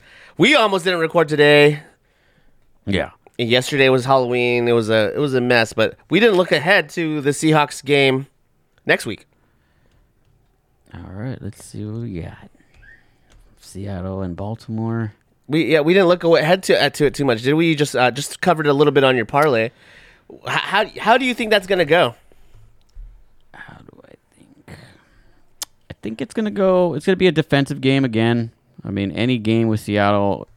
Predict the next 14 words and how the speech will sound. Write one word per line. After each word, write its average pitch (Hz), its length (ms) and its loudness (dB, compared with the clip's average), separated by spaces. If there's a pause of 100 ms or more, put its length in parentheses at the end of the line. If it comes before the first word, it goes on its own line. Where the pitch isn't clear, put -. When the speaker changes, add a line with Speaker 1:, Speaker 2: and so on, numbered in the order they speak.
Speaker 2:
and 95 180 -2
Baltimore 98 600 -2
is 90 360 -6
always 98 480 -4 (220)
defensively, 98 920 -6 (640)
you 92 140 -6
know, 85 320 -6 (400)
a 92 60 0
battle. 90 600 -4 (600)
Um, 90 720 -2
Speaker 1:
Can 151 160 -4
you 151 100 -2
contain 180 560 -2
Lamar? 160 500 2